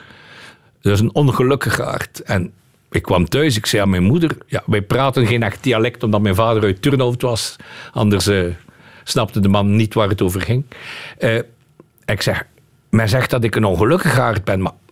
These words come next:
wij zijn toch niet ongelukkig, mama? We zijn toch allemaal gelukkig?" Ik zag het dus in de zin van happiness, geluk,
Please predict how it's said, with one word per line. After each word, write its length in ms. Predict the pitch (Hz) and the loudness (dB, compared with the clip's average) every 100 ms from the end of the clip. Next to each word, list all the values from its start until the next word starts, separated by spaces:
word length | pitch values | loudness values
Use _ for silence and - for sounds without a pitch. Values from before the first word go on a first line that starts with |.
| _ | _
wij 220 | - 92 | -2 0
zijn 240 | 85 95 90 | 0 0 2
toch 160 | 95 | 2
niet 180 | 104 92 | 4 4
ongelukkig, 560 | 95 87 127 247 - 143 | 2 2 2 2 0 0
mama? 320 | 135 110 92 - _ - - - _ | 2 0 -2 -8 _ -20 -20 -20 _
We 120 | - 107 | -2 0
zijn 180 | 113 | 2
toch 140 | 110 110 | 0 0
allemaal 340 | 120 120 120 | 2 2 2
gelukkig?" 680 | 104 123 180 160 101 - - - - | 4 4 2 0 -6 -8 -16 -20 -12
Ik 200 | 113 - | -8 -4
zag 180 | 147 127 | 0 0
het 100 | 127 | 2
dus 140 | 117 | 2
in 100 | 123 | 4
de 80 | 113 | 2
zin 200 | 110 127 | 2 2
van 280 | 113 110 98 - - | 2 2 0 -4 -6
happiness, 640 | - 156 165 165 135 - | -4 0 2 2 2 0
geluk, 460 | - 123 175 - | 0 2 2 -2